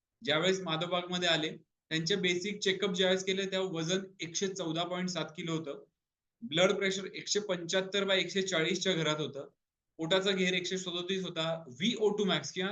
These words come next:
हृदयाची चालण्याची ताकद किंवा ट्रेडमिलच्या टेस्टवरती जे आपल्याला मेजरमेंट मिळतं ते व्हीओ टू मॅक्स ते आठ होतं,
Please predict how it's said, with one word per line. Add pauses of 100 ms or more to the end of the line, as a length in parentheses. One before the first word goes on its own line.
(120)
हृदयाची (320)
चालण्याची
ताकद
किंवा
ट्रेडमिलच्या
टेस्टवरती
जे
आपल्याला
मेजरमेंट
मिळतं
ते
व्हीओ
टू
मॅक्स
ते
आठ
होतं,